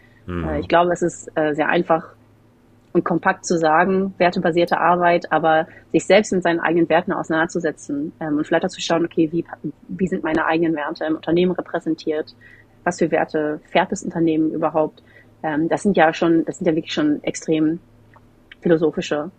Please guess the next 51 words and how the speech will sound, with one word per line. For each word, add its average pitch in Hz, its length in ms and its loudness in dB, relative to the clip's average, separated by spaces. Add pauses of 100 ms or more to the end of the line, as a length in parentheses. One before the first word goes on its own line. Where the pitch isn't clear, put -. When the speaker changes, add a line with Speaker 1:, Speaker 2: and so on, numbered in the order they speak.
(140)
Speaker 2:
Fragen. 151 400 -4 (420)
Und 170 160 0
einfach 190 220 2
jemanden 170 260 2
zu - 100 -8
fragen, 170 240 2
"Hey, 175 160 4
wie 160 40 0
ist 175 80 -2
denn 170 80 0
dein 156 120 2
Wertesystem 165 600 2
oder 160 160 0
wie 160 60 -2
ist 156 60 -6
denn 170 80 0
deine 156 160 0
Wertematrix?" 160 760 -2 (100)
Speaker 1:
<laughs> 110 140 -12
Speaker 2:
Das 214 80 -4
funktioniert 180 320 4
ja 170 100 6
gar 160 240 -2
nicht. 156 200 -4
Also 170 140 2
da 165 80 0
hat 190 100 2
man 190 120 4
ja 165 160 6
Speaker 1:
Nee. 160 60 0
Speaker 2:
per 160 120 0
se 180 100 0
erstmal 180 300 2
gar 170 100 4
keine 175 200 2
Antwort 196 360 2
drauf, 170 300 2
weil 170 360 4
eben 165 400 2 (340)
das - 240 -2 (100)
so 165 200 4
viele 214 340 6
sind, 170 220 0
weil 156 120 0
die 156 120 -4
so 185 180 4
verstrickt 196 600 -2
sind 160 340 -4
in 165 140 -2
den 160 240 0
kulturellen, 160 720 -2